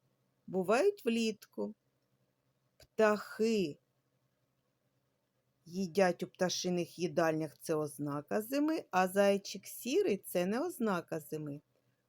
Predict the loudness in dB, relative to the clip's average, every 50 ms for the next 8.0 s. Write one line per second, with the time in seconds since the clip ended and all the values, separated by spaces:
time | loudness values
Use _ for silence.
0 | _ 0 2 2 2 2 2 2 4 4 4 2 0 2 4 4 4 2 0 0
1 | 0 2 4 4 4 2 0 -2 -2 -4 -6 -8 -8 -8 -6 -4 -2 -2 -2 -2
2 | -4 -6 -6 -6 -4 -4 -6 -8 -6 -4 -4 -4 -4 -4 -4 -2 -2 -2 -2 -4
3 | -6 _ _ _ _ _ _ _ _ _ _ _ -8 0 0 2 2 2 0 2
4 | 2 4 4 4 4 2 0 -2 -8 -16 -20 _ _ _ _ _ _ _ -10 -6
5 | 0 2 4 6 6 6 6 6 6 4 2 0 -2 -4 -2 0 0 -2 0 0
6 | 0 0 0 0 0 0 -2 -2 -2 -2 -4 -6 -6 -4 -2 -2 -2 0 0 -2
7 | -2 -2 -4 -6 -4 -4 -6 -6 -8 -10 -10 -10 -8 -8 -6 -6 -6 -6 -8 -10